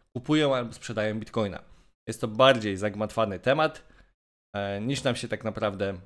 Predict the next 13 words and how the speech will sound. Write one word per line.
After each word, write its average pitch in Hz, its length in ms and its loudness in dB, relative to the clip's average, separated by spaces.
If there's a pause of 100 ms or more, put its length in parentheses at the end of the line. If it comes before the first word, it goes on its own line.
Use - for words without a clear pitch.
(100)
wydaje, 104 460 0
więc 101 160 -10
odsyłam 120 420 0
was 107 140 -2
do 101 60 -10
tego 104 180 -8
materiału, 110 420 -2
żebyście 101 300 -8
trochę 113 280 -2
więcej 107 300 -6
się 95 140 -6
o 92 40 -6
tym 92 280 -6